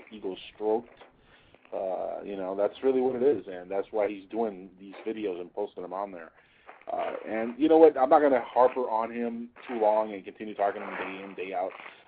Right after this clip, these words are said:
This might be the last time I actually bring it up, uh, because it's not really worth, you know, doing more shows about this idiot. Uh, but truth be told, I am gonna report him to Watch, uh, Watchdog dot com and, and a bunch of other websites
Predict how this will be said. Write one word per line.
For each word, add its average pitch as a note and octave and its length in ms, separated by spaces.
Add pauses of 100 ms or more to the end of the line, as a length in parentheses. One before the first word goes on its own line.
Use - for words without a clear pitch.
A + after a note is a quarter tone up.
(120)
This A2 140
might B2+ 140
be C3 80
the A#2 80
last A2+ 280
time A#2 160
I G#2+ 80
actually G#2+ 260
bring G#2 260
it G#2+ 100
up, G#2+ 240 (540)
uh, F2 160
because F#2+ 320
it's G2 140
not A2+ 100
really A2 180
worth, G#2 320 (220)
you A#2 100
know, F#2+ 120
doing G#2 260
more G2 260
shows G#2 180
about F#2+ 220
this F#2 80 (100)
idiot. G#2+ 300 (600)
Uh, G#2+ 140
but A2 320 (460)
truth F3 220
be C#3+ 100
told, C#3 360
I A2 140
am A#2 200
gonna A#2 160
report A2 340
him G#2+ 220
to G#2 80
Watch, G2+ 340 (160)
uh, F2+ 320 (400)
Watchdog G2 580
dot F2+ 220
com F#2+ 300
and, F2 120
and F2+ 200
a - 20
bunch F#2+ 220
of G2 100
other - 20
websites G2 500